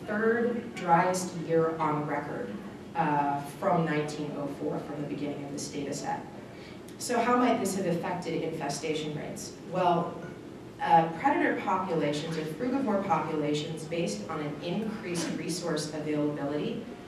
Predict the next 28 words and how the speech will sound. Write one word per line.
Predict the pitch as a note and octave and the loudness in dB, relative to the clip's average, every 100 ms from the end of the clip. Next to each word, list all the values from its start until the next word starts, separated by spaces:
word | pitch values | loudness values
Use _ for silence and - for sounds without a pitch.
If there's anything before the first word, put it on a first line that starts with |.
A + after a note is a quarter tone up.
| - - | -16 -8
would | F#3+ G3 F#3 | -2 0 2
be, | F#3+ | 2
then | F#3+ F#3 G#3 | 2 0 0
be | G#3+ F#3 | 0 0
affecting, | E3 E3 - F#3 F#3+ - E3+ D3 D3+ D3+ - - - | -2 -4 -4 -4 -4 -2 0 0 -2 -6 -8 -12 -6
uh, | D#3 D3 - | 0 2 2
a | E3 E3 - | 4 4 4
very | F3 F3+ F3 E3 | 4 4 4 4
much | D3+ D#3+ - - E3 | 2 -2 -2 -4 -4
depauperate, | D3 - - E3+ - - - - - | -4 -6 2 2 4 -2 -2 -6 -6
uh, | D#3 D3 C#3+ C#3+ - E3 | -2 -2 -2 -4 -6 -4
acorn | F3 F3+ E3 D3+ D3 - | -4 -2 -2 0 -2 -2
population | D#3+ D#3 D3+ D3 D3 D3 D3+ D3 - | -4 -2 -2 0 2 2 -2 -6 -4
in | E3 E3 | -2 -2
two | - D3+ | -2 -2
thousand | C#3+ D3 C#3+ D3+ | -2 -2 -2 -4
and | - | -4
fourteen, | D#3+ D3+ - E3 D3+ | -2 -2 -2 -4 -2
which | D3+ - D#3 | -2 -4 -4
might | E3 F3+ F#3+ | 0 0 -2
explain | E3 - - E3 D3 D3 D3 | -4 -6 -6 -4 -2 -2 -4
why | D3 D3 D3+ | -2 0 0
we | D#3 | -2
get | D#3 C#3+ C#3 - - - - - | -2 -2 -2 -2 -10 -14 -14 -8
these | F3+ E3+ E3 | -2 0 2
elevated | F3 F3 D#3+ D#3 D3+ | 4 4 4 4 2
signatures | - D#3+ D#3+ D3+ C#3+ C#3 | 0 -2 -2 -4 -6 -6
of, | - | -6